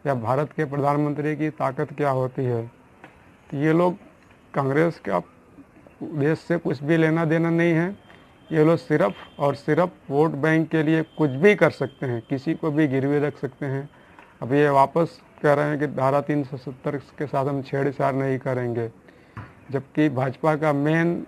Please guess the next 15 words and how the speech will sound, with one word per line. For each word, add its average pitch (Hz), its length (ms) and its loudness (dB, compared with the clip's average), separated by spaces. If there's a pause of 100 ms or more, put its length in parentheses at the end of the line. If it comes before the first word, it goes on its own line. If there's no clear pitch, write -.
(140)
जो 147 160 -2 (220)
लक्ष्य 139 300 -2
है 160 300 0 (540)
वो 131 140 -8
कश्मीर 160 640 2 (760)
में 147 340 0
सामान्य 151 500 2
हालत 151 400 4
करना, 165 460 0 (420)
कश्मीरी 143 460 0
पंडितों 151 640 -2
को 151 180 0
वहाँ 143 300 2
पे 151 220 2
बसाना, 143 640 -2